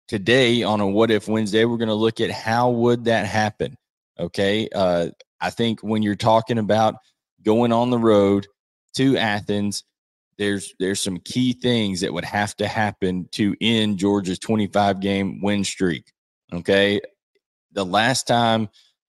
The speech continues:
Georgia lost a, a home game like that and, and the way that the fashion that it would have to go down,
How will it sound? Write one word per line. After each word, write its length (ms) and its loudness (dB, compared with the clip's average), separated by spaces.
Georgia 640 2
lost 440 4
a, 260 0
a 80 0
home 420 0
game 540 -2
like 240 0
that 320 0
and, 160 -2
and 200 -2
the 80 0
way 260 2
that 280 -4
the 140 -4
fashion 520 0
that 120 0
it 60 0
would 160 -4
have 180 -2
to 80 -8
go 220 0
down, 480 2